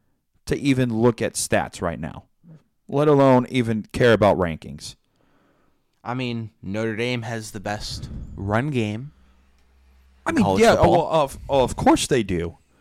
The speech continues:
Speaker 1: They have the best red zone offense, too.
Speaker 2: Gold zone. <laughs> Actually, it goes well with Notre Dame 'cause, you know, the colors are, you know, gold is a primary
Speaker 1: Yeah,
Speaker 2: color in
Speaker 1: that
Speaker 2: Notre
Speaker 1: is
Speaker 2: Dame.
Speaker 1: true.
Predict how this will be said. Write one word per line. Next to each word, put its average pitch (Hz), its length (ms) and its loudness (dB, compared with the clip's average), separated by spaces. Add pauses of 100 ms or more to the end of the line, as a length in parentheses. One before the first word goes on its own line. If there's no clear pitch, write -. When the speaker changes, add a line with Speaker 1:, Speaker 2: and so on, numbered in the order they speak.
(460)
Speaker 1:
They 151 100 6
have 165 200 2
the 156 100 2
best 151 320 2
red 147 260 2
zone 151 220 4
offense, 131 560 -4
too. - 380 -2 (360)
Speaker 2:
Gold 85 220 -10
zone. 90 220 -10 (600)
<laughs> - 80 -18 (840)
Actually, 285 280 2 (140)
it 247 140 2
goes 277 260 2
well 226 240 8
with 196 120 4
Notre 170 260 6
Dame 127 320 2
'cause, 147 180 -4
you 160 80 -2
know, 156 140 0
the 143 80 -6
colors 202 400 2
are, 180 200 4
you 160 100 -2
know, 139 200 -2
gold 165 380 2
is 147 160 0
a 127 40 -4
primary 135 420 0
Speaker 1:
Yeah, 92 80 -4
Speaker 2:
color 143 340 -2
in 110 60 -4
Speaker 1:
that 110 80 0
Speaker 2:
Notre 113 140 0
Speaker 1:
is 117 40 -4
Speaker 2:
Dame. 131 160 -4
Speaker 1:
true. 85 180 -4